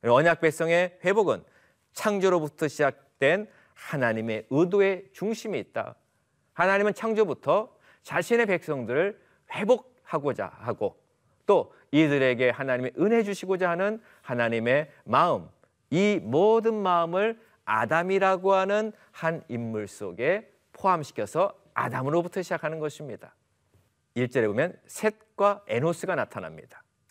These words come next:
창세기에 보면은요, 셋과 에노스는 독특한 족보의 특성을 가지고 있습니다. 이 역대상 일 장에 나타난 족보는 특별히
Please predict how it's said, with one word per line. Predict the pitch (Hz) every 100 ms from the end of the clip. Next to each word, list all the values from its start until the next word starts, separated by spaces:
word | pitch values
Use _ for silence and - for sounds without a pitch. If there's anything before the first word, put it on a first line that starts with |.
| _ -
창세기에 | - 196 208 185 107 110 147 - - 113 101
보면은요, | 98 95 80 92 160 - _ _
셋과 | - - 214 _ - 196
에노스는 | 113 127 117 131 165 - -
독특한 | 143 - - - 220
족보의 | 165 - - 139
특성을 | - - 160 143
가지고 | 101 92 92
있습니다. | 82 78 65 - - _ _ _ _ _ _ -
이 | 143 143 135 - _ _ -
역대상 | 123 139 - 208 208 202 214 202
일 | 131 170 185
장에 | 202 196
나타난 | 180 - 165 170 156
족보는 | 117 - 135 92 104 196 240 _ _ _ _ _ -
특별히 | 165 - 156 156